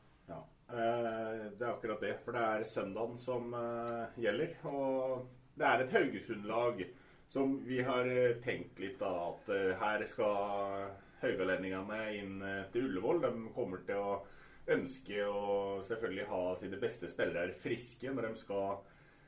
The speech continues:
inn dit. Eh, og så er vi kanskje så heldige, og da viser jeg gåsetegn mens jeg sier heldige, at, eh, Haugesund kommer med ikke hele førsteelveren.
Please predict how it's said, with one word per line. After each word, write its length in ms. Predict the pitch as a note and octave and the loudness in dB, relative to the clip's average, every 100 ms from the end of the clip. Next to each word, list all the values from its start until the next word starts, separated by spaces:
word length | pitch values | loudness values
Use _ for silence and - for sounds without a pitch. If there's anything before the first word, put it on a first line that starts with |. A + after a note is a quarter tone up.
| - - | -20 -2
inn 220 | A2+ B2 | 0 2
dit. 340 | E3+ - - - | 0 0 -10 -8
Eh, 580 | - B2+ B2+ B2 A#2+ A#2+ | 0 2 2 2 2 0
og 140 | A2 A#2 | 0 -4
så 160 | D3 C3+ | -2 -2
er 60 | B2 | -2
vi 320 | B2+ B2+ B2+ B2+ | -2 -2 -4 -6
kanskje 560 | - E3 E2+ E2+ - A2 | 0 2 2 -8 -2 -4
så 400 | - G#2+ G#2+ G#2+ | -2 -2 0 0
heldige, 680 | C#3+ F#2 - G2 C3 F#3 D#3+ | 0 -2 -4 -2 2 2 2
og 140 | C3+ | 0
da 220 | A2 G#2+ G#2+ | 0 0 -2
viser 320 | A2 - F2+ | -4 -6 -4
jeg 640 | F#2+ F2+ G2 G#2 G2+ F2+ - | -4 -2 -4 -4 -8 -10 -2
gåsetegn 640 | C3+ F2+ F2 - G2+ G#2+ | 0 0 -4 -2 -2 -2
mens 160 | G#2+ | -4
jeg 100 | A2+ | -4
sier 340 | - C3+ F#2+ G2+ | -4 -4 -4 -4
heldige, 480 | C#3 F#2+ E2 A#2 F#3 F#3+ - - | -2 -4 -2 2 2 0 -10 -2
at, 340 | B2+ - - | -2 -2 0
eh, 140 | A#2+ A#2+ | 2 4
Haugesund 460 | A#2 F2+ G#2+ G2 | 2 0 -4 -8
kommer 340 | - F#2 D#2+ F#2 | -4 -4 -2 -2
med 400 | F#2 F#2 F#2 F#2 - - - | 0 0 0 -4 -8 -20 -12
ikke 400 | C3+ B2+ - F#2+ | -8 -6 -4 -4
hele 840 | B2+ G2 D2+ D#2+ F2+ F2+ F2 F2 - | 0 0 0 0 -2 0 0 0 0
førsteelveren. 640 | - - - D2 F2 F2+ | -2 0 -4 -2 -2 -2